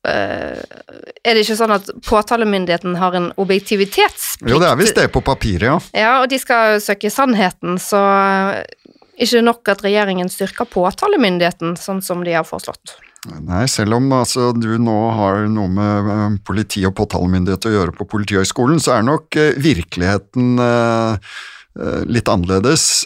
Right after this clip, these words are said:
Speaker 2: Den objektivitetsplikten, den, eh, håndheves ikke alltid som den skal, og vi har jo etablert et prosessystem hvor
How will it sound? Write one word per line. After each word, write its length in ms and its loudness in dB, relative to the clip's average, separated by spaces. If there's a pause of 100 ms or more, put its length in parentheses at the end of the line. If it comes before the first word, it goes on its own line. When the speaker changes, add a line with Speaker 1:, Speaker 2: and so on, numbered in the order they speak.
Speaker 2:
Den 460 -2
objektivitetsplikten, 1200 -2
den, 360 2
eh, 1200 -2
håndheves 920 0
ikke 200 0
alltid 500 -2
som 200 -2
den 160 -2
skal, 500 0
og 160 0
vi 60 0
har 260 0
jo 80 2
etablert 800 -2
et 160 -2
prosessystem 960 -2
hvor 360 -2